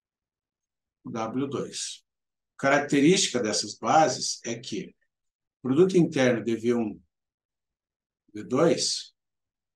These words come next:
é diferente de zero, porque elas não são, é diferente de zero, porque eles, é, não são ortogonais. E eu quero que seja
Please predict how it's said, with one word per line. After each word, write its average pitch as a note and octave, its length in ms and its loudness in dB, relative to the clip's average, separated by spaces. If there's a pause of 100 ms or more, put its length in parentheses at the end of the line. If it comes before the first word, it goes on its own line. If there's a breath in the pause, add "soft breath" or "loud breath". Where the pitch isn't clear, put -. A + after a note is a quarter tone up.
(380)
é A2 80 -10
diferente B2+ 500 0
de C#3+ 100 -2
zero, A#2+ 360 0
porque - 160 -8
elas B2 180 -2
não C#3 180 0
são, D#3 460 -4 (580 soft breath)
é A2+ 120 -12
diferente C3+ 640 0
de A#2 100 -4
zero, F2 320 -6 (560 loud breath)
porque A2+ 300 -8
eles, B2+ 600 -4
é, A2+ 380 -4
não C3 300 2
são C3+ 420 0
ortogonais. C3 800 -2
E C3 80 0
eu D#3+ 160 4
quero C#3 360 2
que - 120 -6
seja A#2+ 480 -4